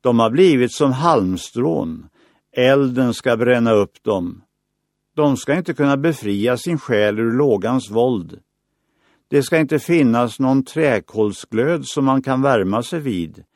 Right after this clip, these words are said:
inget eldsken att sätta sig framför. Så ska de bli för dig, dessa som du har mödat dig med som dina besvärjare från din ungdom.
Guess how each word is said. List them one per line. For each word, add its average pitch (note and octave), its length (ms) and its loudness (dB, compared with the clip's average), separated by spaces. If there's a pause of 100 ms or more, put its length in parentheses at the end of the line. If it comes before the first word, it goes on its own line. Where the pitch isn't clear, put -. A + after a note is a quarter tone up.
(280)
inget G#2+ 480 0
eldsken D3+ 760 2
att C3 120 0
sätta A#2 420 -2
sig A2 200 -2
framför. G2 760 -6 (960)
Så D3+ 180 2
ska D#3 200 0
de F3 180 2
bli D#3 300 0
för F#2+ 280 0
dig, E2+ 420 -4 (280)
dessa B2+ 520 2
som C3 240 2
du A#2 80 2
har A#2+ 120 4
mödat A2+ 580 4
dig A2+ 200 0
med G2 360 0
som G#2 220 -6
dina G#2+ 260 0
besvärjare G#2 840 0
från G#2 200 -6
din G#2 160 0
ungdom. F#2 600 -4